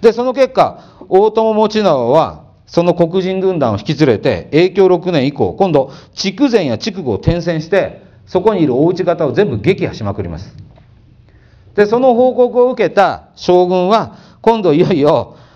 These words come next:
もうしょうがないと。今度南の島津氏に命令を出して、「島津が南から北上しろ」と。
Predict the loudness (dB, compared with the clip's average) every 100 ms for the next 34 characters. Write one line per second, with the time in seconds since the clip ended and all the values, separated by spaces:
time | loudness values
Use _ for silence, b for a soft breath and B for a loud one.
0 | B 0 2 0 0 -2 -4 -6 -4 -2
1 | 0 0 0 0 0 0 0 0 -4 -6
2 | -4 0 0 0 0 -2 -4 -4 -6 -10
3 | B B -6 -2 0 0 -2 -2 0 -2
4 | 0 0 0 -2 -2 -2 0 0 -2 -6